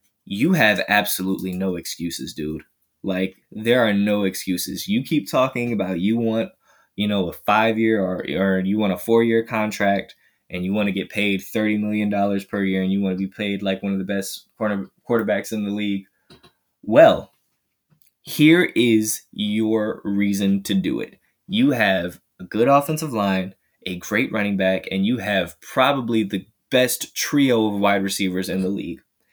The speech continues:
There is no reason why the Dallas Cowboys should not win the N F C East and should not win at least one playoff game next year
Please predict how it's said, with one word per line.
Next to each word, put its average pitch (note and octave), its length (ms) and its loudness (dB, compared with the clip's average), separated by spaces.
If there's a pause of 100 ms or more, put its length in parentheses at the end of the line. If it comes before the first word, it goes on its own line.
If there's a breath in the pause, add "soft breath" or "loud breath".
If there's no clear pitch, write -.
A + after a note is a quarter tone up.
(200)
There B2+ 260 4
is D3 160 2
no A2+ 400 2
reason G2 520 -2
why - 400 -10 (1400)
the A2 100 -6
Dallas G2 380 0
Cowboys F2+ 600 0 (160 soft breath)
should - 420 -2
not G2+ 280 -2
win A2+ 320 0
the C#3 100 -2
N C#3+ 120 -4
F C#3+ 100 -6
C D#3 140 -4
East G3+ 420 -2 (220 soft breath)
and A#2+ 140 -4
should F#3 340 0
not C#3+ 220 2
win B2+ 140 0
at G2+ 140 0
least G#2+ 200 0
one G2 200 0
playoff F#2 340 -4
game - 200 -14
next - 260 -12
year - 200 -14